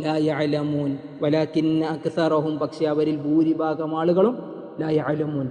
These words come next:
കാര്യം അറിയുന്നില്ല. റബ്ബ് അവർക്ക് കൊടുത്ത്, കൊടുക്കുന്ന അനുഗ്രഹങ്ങളെ സംബന്ധിച്ച് ആലോചിക്കുന്നില്ല. നിർഭയത്വം, സ-, അതുപോലെ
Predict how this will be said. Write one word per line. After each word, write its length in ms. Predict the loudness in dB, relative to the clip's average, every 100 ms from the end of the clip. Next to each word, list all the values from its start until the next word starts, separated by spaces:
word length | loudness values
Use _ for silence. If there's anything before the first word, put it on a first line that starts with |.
| -2
കാര്യം 320 | 2 2 0 -6 -14 -6
അറിയുന്നില്ല. 760 | -2 0 2 0 0 -4 -8 -14 -8
റബ്ബ് 180 | -4 2
അവർക്ക് 280 | 2 2 2 2
കൊടുത്ത്, 240 | 2 2 0
കൊടുക്കുന്ന 580 | 0 0 2 2 2 2
അനുഗ്രഹങ്ങളെ 540 | 2 2 2 2 0 0
സംബന്ധിച്ച് 440 | -2 0 0 0
ആലോചിക്കുന്നില്ല. 600 | 2 2 2 -2 0 -2
നിർഭയത്വം, 760 | -2 0 4 4 2 0 -2 -4 -14 -8
സ-, 60 | -4
അതുപോലെ 460 | 0 2 2 2